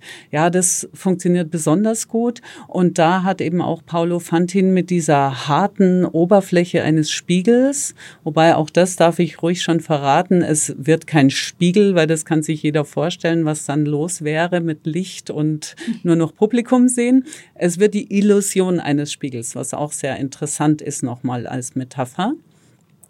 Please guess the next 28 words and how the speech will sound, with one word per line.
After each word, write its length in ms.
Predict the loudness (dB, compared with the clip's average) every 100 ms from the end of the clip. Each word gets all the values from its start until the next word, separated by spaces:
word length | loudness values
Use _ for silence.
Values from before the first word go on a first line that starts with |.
| -10 -6
So, 240 | 0 2
jetzt 200 | 2 4
haben 160 | 2 6
wir 200 | 4 4
aber 320 | 2 2 0
auf 140 | 0
jeden 240 | -2 -4 -2
Fall 140 | -2
eine 280 | 0 0 -2 -10 _
harte, 560 | 0 2 2 0 0 -2 _ _ _ -14
kalte, 720 | -2 2 2 0 0 0 -2 -10 _ _ _ _ _ _ _
auch 200 | -6 -4
leicht 220 | -2 -2 -4
zerbrochene 560 | -8 -6 -8 -4 -4
Oberfläche. 800 | -4 -6 -8 -8 -10 -8 -12 -12 _ -20 _
Und 240 | -4 0 4
darin 760 | 4 4 2 0 0 -2 -4
sehen 340 | -2 0 2
wir 140 | 0 0
dann 220 | 0 0
diese 420 | -2 -2 -2 -2
einsame 480 | 0 0 4 2 2
Frau, 460 | -2 -2 -2 -2 -2
deren 260 | 0 0
Geschichte 540 | -2 -4 -6 -6 -4 -2
wir 120 | 0
miterlebt, 1000 | 2 0 -2 -2 0 0 0 -4 -10 -2
miterleiden 1160 | -2 -2 -4 -4 0 2 4 2 2 0 -2